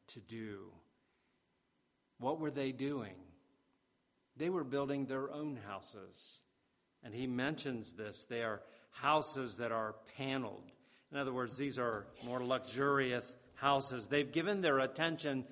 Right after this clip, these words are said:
to their own things rather than doing what they knew was to be the will of God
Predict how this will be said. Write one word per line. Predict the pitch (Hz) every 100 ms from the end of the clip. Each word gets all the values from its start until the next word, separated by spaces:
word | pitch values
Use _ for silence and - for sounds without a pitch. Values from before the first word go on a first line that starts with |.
| - - -
to | 156
their | 139 156 147
own | 151 156 170
things | 165 170 156 143 127
rather | 131 175 202 190
than | 151 147 135
doing | 170 170 147
what | 147 151
they | 139 135
knew | 135 165 190 135
was | 127 -
to | 143
be | 123 156
the | 143
will | 135 147
of | 131
God | 113 127 120